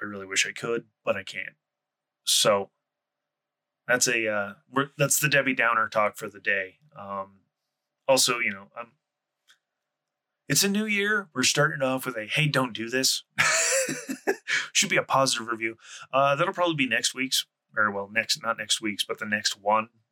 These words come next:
Um, I think next one I've got lined up is gonna be the Swamp Fox Tactical, or Swamp Fox Optics, uh, Tomahawk one by eight. Um, and their mount for it,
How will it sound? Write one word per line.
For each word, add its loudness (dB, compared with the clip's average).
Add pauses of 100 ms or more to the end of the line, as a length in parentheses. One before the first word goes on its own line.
(140)
Um, -2 (320)
I -12
think -4
next 0
one 0
I've 2
got 0
lined -8
up -12
is -2
gonna -8
be -6
the -8
Swamp 2
Fox 2
Tactical, -6 (540)
or 0
Swamp 2
Fox 2
Optics, 0
uh, -8
Tomahawk 0 (480)
one -2
by -4 (560)
eight. 0 (1000)
Um, -2 (320)
and -2
their 2
mount -2
for -2
it, -10